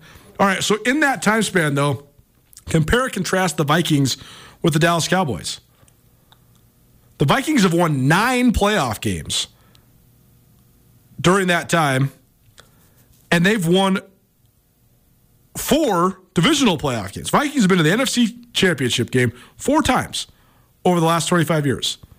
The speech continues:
That's four more times than the <laughs> Dallas Cowboys. It's just funny because I think that there's this perception because the Vikings have not played in the Super Bowl since the sixties, and they're one of the only teams to never win a Super Bowl, and the fact that the Vikings are the oldest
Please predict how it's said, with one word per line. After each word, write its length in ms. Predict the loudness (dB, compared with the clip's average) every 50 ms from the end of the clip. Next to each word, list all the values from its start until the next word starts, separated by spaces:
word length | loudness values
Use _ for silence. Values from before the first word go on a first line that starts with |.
| _ _ _ _ _ _ _ _ _
That's 140 | -4 -4 -2
four 180 | 0 0 2 2
more 140 | 2 2 2
times 260 | 0 0 0 2 0
than 100 | 2 0
the 60 | 0
<laughs> 20 |
Dallas 220 | 0 0 -2 -2 -2
Cowboys. 520 | -2 -2 0 0 -2 -2 -2 -2 -4 -4 -10 -16 -20 -20 _ -20 _ _ -20 -20 _ _ -2
It's 100 | 2 2
just 200 | 2 0 2 0
funny 200 | 0 0 2 0
because 240 | 0 0 0 0
I 60 | 0 2
think 160 | 0 0 -2
that 140 | -2 -2 0
there's 160 | 0 0 2
this 140 | 2 0 0
perception 560 | 0 0 0 0 0 0 -2 0 -2 0 0
because 260 | 0 2 2 0 0
the 80 | 0 0
Vikings 540 | 0 0 0 0 0 2 2 2 2 2 -2 -8 -16 -20 -20 -20 -20 _
have 200 | 0 0 0 2
not 240 | 2 2 2 0 0
played 140 | 0 0 2
in 60 | 2
the 60 | 0
Super 280 | 0 0 0 0 0 2
Bowl 180 | 2 2 0 0
since 220 | 0 -2 -2 -2
the 120 | -4 -4
sixties, 540 | -4 -2 -2 -2 -2 0 2 2 2 2 0
and 160 | 0 0 2
they're 100 | 2 2
one 460 | 0 0 -2 -2 0 2 2 2 2 2
of 100 | 2 2
the 120 | 2 2
only 240 | 2 2 0 0 0
teams 480 | 0 0 0 2 2 2 2 0 -2 -6 -10 -18 -20 -20 -20 -12 0
to 80 | 2 2
never 200 | 2 4 2 2
win 160 | 2 2 2
a 60 | 2
Super 260 | 2 0 0 0 2
Bowl, 320 | 2 2 0 0 -2 -6 -10 -18 -20 -20 -20 _ _ _ _ _ _ _ _ _ -18 -8 -2
and 360 | 0 0 2 2 2 0 -2 0
the 140 | 0 0 0
fact 280 | 2 0 -2 0 -2
that 100 | -2 -2
the 60 | 0 0
Vikings 360 | 2 0 0 0 0 0 0
are 140 | 0 0 2
the 160 | 2 0 0 0
oldest 420 | 0 0 2 2 0 -2 -2 -4